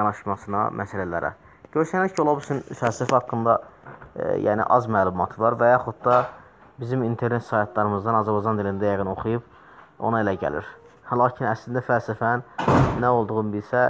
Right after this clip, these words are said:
heç bu cür nə söz deməz. Çünki ümumiyyətlə fəlsəfə, fəlsəfə yəni nədir? E, fəlsəfə, fəlsəfəni bəyan etmədən öncə fəlsəfə haqqında olan bir təsəvvürü bildirim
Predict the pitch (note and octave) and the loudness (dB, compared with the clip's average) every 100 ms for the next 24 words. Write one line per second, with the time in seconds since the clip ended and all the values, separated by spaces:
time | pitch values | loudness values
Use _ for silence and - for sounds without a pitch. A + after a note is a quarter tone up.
0 | G#2 A2 - A2 G#2+ G#2+ A2 G2+ F#2+ F#2 | 2 -4 -8 -4 -2 -4 -4 -6 -4 -6
1 | D#2 - - _ - _ - _ - B2+ | -8 -12 -20 _ -20 _ -20 _ -10 -6
2 | - D3 C#3+ - - _ - - _ - | -2 0 0 -4 -12 _ -20 -20 _ -16
3 | - C#3+ F3 F3+ D#3 - C#3+ B2+ C3 C3 | -4 2 2 2 0 2 2 2 0 2
4 | B2+ C3+ D#3 E3 - - B2 A2+ - A2+ | 4 6 6 2 -2 -6 -2 -2 -4 -2
5 | C3 B2 A2 A2+ A#2 G#2 A2 C3 - - | 0 0 0 0 -2 0 0 -2 -6 -16
6 | - - - - - - - F2+ C#2 A1 | -20 -20 -20 -20 -18 -10 -6 -6 -6 -8
7 | - - - - - _ _ _ - - | -10 -18 -20 -20 -20 _ _ _ -20 -6
8 | - B2 C3 B2 D3+ D3+ - - _ _ | -4 -2 -2 2 6 4 2 -14 _ _
9 | _ _ _ _ _ - B2+ A#2+ A#2+ C#3 | _ _ _ _ _ -6 -4 -2 -2 -2
10 | D3 C#3 C3 C3 A#2+ A2+ A2+ A2+ B2+ C3 | 0 4 4 2 -2 -2 0 -2 -2 0
11 | E3 A2 - _ _ _ _ _ _ _ | 2 2 -2 _ _ _ _ _ _ _
12 | - B2 A#2 B2 A#2 B2 A#2 - A2+ A#2 | -6 -2 -2 -2 -4 -2 -2 -2 -6 0
13 | B2+ - - _ _ - A#2+ A#2+ A#2 A2+ | 0 0 -6 _ _ -8 -2 0 -2 -4
14 | B2+ A2+ A2+ A2 A#2+ A#2+ G#2+ G#2 A#2 D3+ | -8 -4 -4 -2 -4 -4 -4 -2 -2 -2